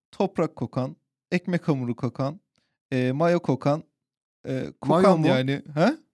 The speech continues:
Speaker 2: Mayo mu?
Speaker 1: Maya.
Speaker 2: Ha, maya kokan.
Speaker 1: Maya kokan bir teyzemizin yanına koydular. Gözleme açıyor.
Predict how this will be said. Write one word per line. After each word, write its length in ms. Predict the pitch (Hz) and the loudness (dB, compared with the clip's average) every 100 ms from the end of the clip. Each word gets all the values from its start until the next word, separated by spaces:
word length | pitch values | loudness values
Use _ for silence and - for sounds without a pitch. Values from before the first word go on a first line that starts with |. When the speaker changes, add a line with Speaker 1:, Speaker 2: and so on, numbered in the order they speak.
| - | -2
Speaker 2:
Mayo 320 | 143 190 170 | 2 2 2
mu? 240 | 151 220 - _ _ _ _ _ _ _ - _ - | 0 -4 -10 _ _ _ _ _ _ _ -20 _ -2
Speaker 1:
Maya. 360 | 143 156 143 - | 2 4 2 2
Speaker 2:
Ha, 120 | 147 | 0
maya 320 | 147 143 143 127 | 2 0 -2 -4
kokan. 360 | 127 - 113 120 | -14 -12 -12 -6
Speaker 1:
Maya 260 | 135 175 | -2 -2
kokan 420 | - 147 185 190 - _ _ | -2 -4 -2 -4 -4 _ _
bir 340 | 151 180 214 - _ _ | -6 -4 -6 -12 _ _
teyzemizin 600 | 226 220 165 170 165 202 | 0 0 0 -2 -2 -4
yanına 300 | 190 175 180 | -2 0 -2
koydular. 420 | 170 139 139 190 | 0 0 0 -2
Gözleme 500 | 165 165 151 160 160 | 2 2 2 2 0
açıyor. 520 | 156 135 - 139 202 | 0 -2 -2 -4 -4